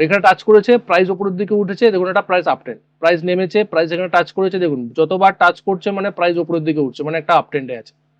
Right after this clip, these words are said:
প্রাইস কন্টিনিউ করছে, একটা আপট্রেন্ডে আছে এটা, এবং প্রাইসের একটা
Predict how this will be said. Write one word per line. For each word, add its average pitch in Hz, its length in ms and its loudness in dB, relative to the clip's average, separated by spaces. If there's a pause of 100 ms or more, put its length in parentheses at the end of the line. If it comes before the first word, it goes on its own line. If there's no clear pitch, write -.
(760)
প্রাইস 220 180 6 (120)
কন্টিনিউ 226 380 4
করছে, 151 200 2 (340)
একটা 190 120 4 (140)
আপট্রেন্ডে 226 420 6 (120)
আছে 214 220 -2
এটা, 147 160 -2 (1040)
এবং 180 100 2 (100)
প্রাইসের 202 400 4
একটা 233 140 2